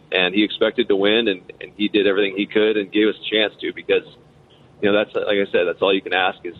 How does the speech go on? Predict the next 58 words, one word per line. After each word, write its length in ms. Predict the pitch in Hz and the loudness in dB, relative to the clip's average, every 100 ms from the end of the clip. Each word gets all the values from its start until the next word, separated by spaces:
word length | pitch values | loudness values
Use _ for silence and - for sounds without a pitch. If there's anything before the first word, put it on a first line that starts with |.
| - | -12
for 100 | - | -6
a 60 | 90 | -2
guy 160 | 95 95 | 0 -2
to 20 | |
give 160 | 95 | -4
you 60 | 87 | -8
a 40 | |
chance 280 | 82 92 90 - | -6 -4 -4 -2
to, 120 | 78 - - | -2 -2 -12
to 40 | |
win. 280 | 87 92 95 | -4 -2 0
But, 200 | 90 87 - _ - | 0 -2 -2 _ -2
but 140 | 117 | 0
in 80 | 110 | 0
reality, 420 | 98 101 101 95 | 0 2 2 0
at 80 | 92 | 0
the 120 | 101 | 0
end 100 | 104 | 0
of 80 | 95 | 2
it, 220 | 90 - | 0 0
he 100 | 104 | 0
was 160 | 107 98 | 0 0
an 80 | 104 | 0
even 160 | 104 | 0
better 240 | 95 95 90 | 2 0 0
person. 340 | 92 90 - | 0 0 0
I 60 | 92 | -4
remember, 360 | 98 95 87 - | -2 -2 -2 -4
you 60 | |
know, 100 | 98 | -8
probably 320 | 92 131 135 | -2 0 0
the 60 | 98 | 0
greatest 320 | 101 101 98 | 0 0 -2
thing 160 | 104 95 | -4 -2
that 100 | 92 | 0
I, 240 | 92 92 - - _ _ | 0 0 -4 -20 _ _
that 100 | - | 0
I 60 | 110 | 0
know 180 | 110 104 | 2 0
about 360 | 92 101 95 | 2 0 -2
Mister 240 | 101 - 95 | -8 -14 -18
McNair 440 | - 92 92 90 | -14 -8 -2 0
is 140 | 87 | 0
at 140 | - 87 | 0 0
one 160 | 123 | 0
point 260 | 147 117 95 | 0 -2 -2
he 60 | 110 | -2
was 160 | 107 | -2
bankrupt 500 | - 101 - 65 - | 0 0 0 -2 -2
and 80 | - | -4
he 140 | 98 | 0
didn't 160 | 110 92 | 0 0
have 260 | 95 98 98 - - | 0 0 -2 -8 -8
any 140 | 101 | -4
money, 360 | 98 101 113 107 | 0 2 2 2
and 160 | 85 - - _ _ _ | 0 -8 -20 _ _ _
he 100 | 101 | 0
was 380 | 104 95 - | 2 0 -4